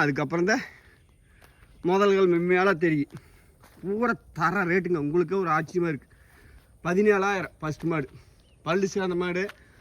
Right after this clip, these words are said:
பால் மூ-, மூணு கறக்குது, நவ்வாலு கறக்குது, அப்படி எல்லாம் பா-, பால் இப்போ ஒரு ஒன்றரை, ஒன்றரை வருது. பக்குவம் பண்ணா கண்டிப்பா கூடு. இதுல எல்லாமே கொஞ்சம் நஞ்சம் மின் பின் பண்ணி தர்றேன். பதினேழாயிரம் ஃபர்ஸ்ட் மாடு.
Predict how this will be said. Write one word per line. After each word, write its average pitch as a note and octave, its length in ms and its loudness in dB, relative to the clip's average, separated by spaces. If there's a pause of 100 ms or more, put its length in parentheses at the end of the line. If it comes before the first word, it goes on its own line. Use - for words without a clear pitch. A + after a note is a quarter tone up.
(340)
பால் G#3 340 6
மூ-, G#3 180 4
மூணு G#3+ 220 2
கறக்குது, G3+ 380 2
நவ்வாலு G3+ 360 2
கறக்குது, G3 260 0
அப்படி G3 160 -2
எல்லாம் F#3 140 -4
பா-, E3+ 220 -10
பால் G3+ 280 6
இப்போ G#3 120 0
ஒரு F3+ 140 0
ஒன்றரை, F3 200 0
ஒன்றரை F#3+ 240 -2
வருது. F3+ 300 0 (600)
பக்குவம் A3 380 -2
பண்ணா A3 220 -2 (800)
கண்டிப்பா F3+ 320 -2 (120)
கூடு. F#3+ 220 4 (140)
இதுல F3+ 240 2
எல்லாமே A#3+ 440 0
கொஞ்சம் G#3+ 240 2
நஞ்சம் G#3+ 220 0
மின் G3+ 160 2
பின் G#3 160 -4
பண்ணி G3 240 0
தர்றேன். D#3 240 -8 (1300)
பதினேழாயிரம் G#3+ 640 4
ஃபர்ஸ்ட் F#3 300 -6
மாடு. D#3+ 180 -4